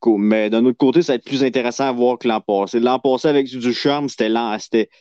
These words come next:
c'était quasiment, euh, un supplice à regarder. Il y a des soirs, quand c'était huit à deux, on,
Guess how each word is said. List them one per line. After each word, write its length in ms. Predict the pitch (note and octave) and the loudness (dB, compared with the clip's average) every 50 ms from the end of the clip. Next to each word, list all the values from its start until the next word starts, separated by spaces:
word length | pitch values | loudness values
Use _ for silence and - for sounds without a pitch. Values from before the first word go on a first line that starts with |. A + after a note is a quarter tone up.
| _ _ _ _ | _ _ _ _
c'était 200 | _ - A#2+ A#2 | _ -6 -4 -2
quasiment, 320 | - C3 A#2+ A#2+ C#3 C#3+ | -2 -4 -2 0 0 0
euh, 540 | C#3+ C#3+ C#3 C3 B2+ A#2+ A#2 A#2 A2+ F#2+ - | 0 0 0 0 0 0 0 0 0 -2 -2
un 80 | A#2+ | -4
supplice 420 | G#2+ - - - - C3 D3+ - - | -4 -6 -10 -8 -2 0 0 0 0
à 80 | C3 | -2
regarder. 440 | A#2 A#2+ G#2 A#2+ A2 G#2+ G2+ A#2+ C3 | -4 -2 -2 -2 -4 -2 -2 -2 0
Il 80 | C3+ C3+ | 2 2
y 60 | C3 | 2
a 60 | A#2+ | 2
des 160 | A#2 A#2 A2+ | 2 2 0
soirs, 320 | G#2 - A#2+ A#2 B2+ C#3 C3+ | 0 0 0 0 0 0 -2
quand 120 | - B2 - | -4 -8 -8
c'était 180 | - - B2 | -2 0 0
huit 260 | A2+ A2+ B2 B2+ - - | 2 2 2 0 0 0
à 100 | B2 A#2 | -2 -2
deux, 400 | G2+ G2+ A#2+ C3 C#3 C#3 C3 B2+ | 0 0 0 2 2 2 4 2
on, 280 | A#2+ A2+ A2 A2 A2 | 2 2 0 -2 -4